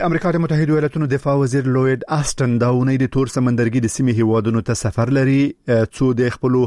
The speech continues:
همکاریو ډاډ ورکړي. ښاغلي آسټن ګرجستان، اوکراین او رومانیا ته ځي او تر هغه وروسته به د اکتوبر په یوویشتمه او دوه ویشتمه د ناټو دفاع وزیرانو په غونډه کې برخه واخلي. رومانیا د ناټو غړې ده او ګرجستان او اوکراین هم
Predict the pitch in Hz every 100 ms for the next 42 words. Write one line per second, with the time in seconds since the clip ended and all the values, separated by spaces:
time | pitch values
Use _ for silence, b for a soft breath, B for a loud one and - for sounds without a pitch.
0 | 101 107 104 101 107 107 92 104 98 95
1 | 98 92 - 104 107 92 101 107 110 -
2 | 120 113 117 101 - 113 113 104 110 113
3 | 139 131 110 104 104 117 123 127 131 131
4 | 131 123 120 123 131 - 127 139 B B
5 | B 117 117 135 117 - 113 107 117 104
6 | 98 - 131 135 135 120 127 120 135 131
7 | 123 117 - 135 113 135 123 101 95 101
8 | 101 107 92 104 98 98 92 - 92 90
9 | 127 135 131 B B B B B - 110
10 | 101 104 110 107 104 - 123 95 92 123
11 | 139 143 131 131 127 - 131 127 120 -
12 | 127 120 120